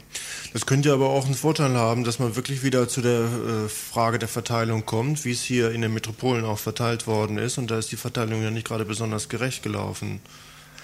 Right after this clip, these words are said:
Andererseits, jetzt noch eine andere Frage, eben nochmal zu dem Kräfteverhältnis zurück zwischen der Metallindustrie und auch der Gewerkschaft. Im Osten ist es ja auch schon mal versucht worden,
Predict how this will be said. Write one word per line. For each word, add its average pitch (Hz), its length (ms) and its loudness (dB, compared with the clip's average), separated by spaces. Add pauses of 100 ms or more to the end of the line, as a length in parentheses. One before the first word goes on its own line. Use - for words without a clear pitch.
(380)
Andererseits, 131 920 2
jetzt 117 180 -4
noch 123 120 0
eine 123 160 2
andere 131 260 2
Frage, 123 280 2
eben 120 120 -2
nochmal 127 340 2
zu - 160 -4
dem 117 260 0
Kräfteverhältnis 123 880 2
zurück 127 300 2
zwischen 120 540 0
der 113 120 2
Metallindustrie 117 840 0
und 127 100 2
auch 113 80 0
der 117 140 0
Gewerkschaft. 123 680 0
Im 120 240 0
Osten - 400 2
ist 123 140 -2
es 123 120 -2
ja 123 60 2
auch 123 120 2
schon 123 160 0
mal 110 100 2
versucht 110 420 -2
worden, 113 520 2